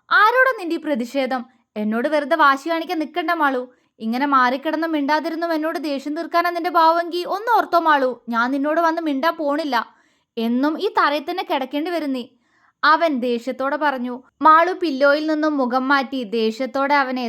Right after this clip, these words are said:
തുറിച്ചു നോക്കി. "ഇങ്ങനെ ഉരുട്ടണ്ട, ആ കണ്ണ് ചിലപ്പോ പുറത്ത് ചാടും," അവൻ ഗൗരവത്തിലാണ് അത് പറഞ്ഞത്.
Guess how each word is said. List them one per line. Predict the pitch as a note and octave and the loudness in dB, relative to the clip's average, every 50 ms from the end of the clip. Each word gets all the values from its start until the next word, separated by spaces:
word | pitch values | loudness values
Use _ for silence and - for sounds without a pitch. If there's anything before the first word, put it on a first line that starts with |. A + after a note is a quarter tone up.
| G#3+ _ | -4 _
തുറിച്ചു | A#3+ A3 G#3+ G#3+ A3 - C#4 | -4 -4 -4 -6 _ -6 -4
നോക്കി. | C4+ C4+ B3 A#3 A#3+ A#3+ A#3+ A3+ A#3 _ _ _ _ _ | -2 -2 -2 -2 -4 -8 -8 -8 -8 _ _ _ _ _
"ഇങ്ങനെ | A3 A#3 A#3+ C4+ C#4+ E4 | -2 0 2 4 4 4
ഉരുട്ടണ്ട, | E4 D4+ B3 A3+ - D#4 D4 C#4 C#4 B3+ G#3 - - | 4 2 0 0 0 2 4 4 4 4 2 2 -2
ആ | G3 G3 G#3+ A3+ A3 | -2 0 0 2 2
കണ്ണ് | C4 C4 C4 D4 | 0 0 0 0
ചിലപ്പോ | C4+ D#4 D#4 D#4 D4 E4+ E4 | 0 0 0 2 2 2 2
പുറത്ത് | E4+ D#4 C#4+ B3 A#3+ A#3+ - E4+ | 2 2 0 0 -2 -2 -6 -2
ചാടും," | F4+ E4+ C#4 A#3+ A#3 A3 _ _ _ _ _ _ _ - | 0 0 0 0 -4 -6 _ _ _ _ _ _ _ 0
അവൻ | C4+ D#4 E4 F#4+ G4 G4 E4+ | 0 2 2 0 -4 -4 -4
ഗൗരവത്തിലാണ് | D#4 D4 B3 B3 B3 C4 C4 B3+ - D#4 D#4 D4 C#4 B3+ | -4 -2 -2 -2 -2 -2 -4 -4 -4 -2 -2 -2 0 -2
അത് | B3 A3+ - G#3+ G#3+ G#3 A#3+ | -4 -2 -2 -2 -2 -4 -2
പറഞ്ഞത്. | A#3+ C#4 B3 A#3 A3 A3+ A3 G#3 A3 G#3+ | -2 -2 -2 -2 -4 -6 -4 -4 -6 -8